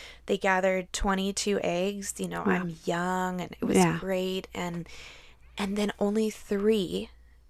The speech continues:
Speaker 1: made it.
Speaker 2: Wow.
Speaker 1: And that is what told them that our, at the time, we were unexplained infertility. Yes, endometriosis, but my tubes were cleared.
Speaker 2: Right.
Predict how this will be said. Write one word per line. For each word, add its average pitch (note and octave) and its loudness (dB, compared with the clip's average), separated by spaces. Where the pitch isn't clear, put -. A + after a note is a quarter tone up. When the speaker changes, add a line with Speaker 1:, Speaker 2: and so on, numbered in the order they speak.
Speaker 1:
made G3 2
it. - -6
Speaker 2:
Wow. F3 2
Speaker 1:
And G3 0
that B3+ 2
is - -4
what F#3+ -2
told G3+ -4
them - -4
that F#3+ 2
our, F#3+ 4
at - -2
the G3+ -6
time, B3 0
we A3+ 4
were F#3+ 2
unexplained F#3 -2
infertility. F#3 -4
Yes, G#3+ 2
endometriosis, F#3 -4
but F#3 -8
my F3+ -4
tubes - -4
were F3+ -8
cleared. - -8
Speaker 2:
Right. E3 8